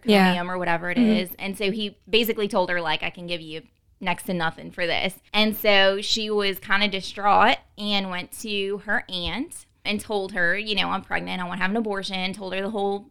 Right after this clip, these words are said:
Speaker 2: deal that just happened. And her aunt basically said, "You're not having an abortion.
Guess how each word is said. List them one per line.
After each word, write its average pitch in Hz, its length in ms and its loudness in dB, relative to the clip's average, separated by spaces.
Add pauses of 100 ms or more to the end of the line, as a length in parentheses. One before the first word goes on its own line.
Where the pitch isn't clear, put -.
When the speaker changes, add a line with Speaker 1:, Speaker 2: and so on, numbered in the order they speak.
Speaker 2:
deal 196 280 0
that 196 160 4
just 196 160 -12
happened. 180 540 0 (440)
And 196 360 2
her 190 200 -6
aunt 190 300 -6
basically 190 520 -8
said, 175 540 4 (180)
"You're 202 140 -12
not 170 160 4
having 180 240 0
an 311 80 0
abortion. 202 800 0